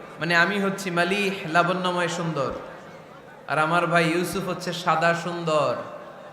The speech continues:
একদিকে লাবণ্যময় সুন্দর, আরেকদিকে সাদা সুন্দর, কোনটার দাম বেশি?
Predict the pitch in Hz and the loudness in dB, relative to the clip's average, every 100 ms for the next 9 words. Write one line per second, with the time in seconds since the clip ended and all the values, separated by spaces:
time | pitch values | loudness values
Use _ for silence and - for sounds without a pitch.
0 | - - - 156 165 160 185 190 175 165 | -18 -20 -2 0 0 0 0 4 6 6
1 | 196 202 196 196 185 214 202 175 151 156 | 2 0 2 2 2 0 -2 0 2 2
2 | 170 170 175 175 180 175 175 180 165 139 | 2 0 -4 0 0 2 0 0 -4 -4
3 | 139 175 185 175 185 180 170 156 | -4 0 0 2 0 0 -2 -4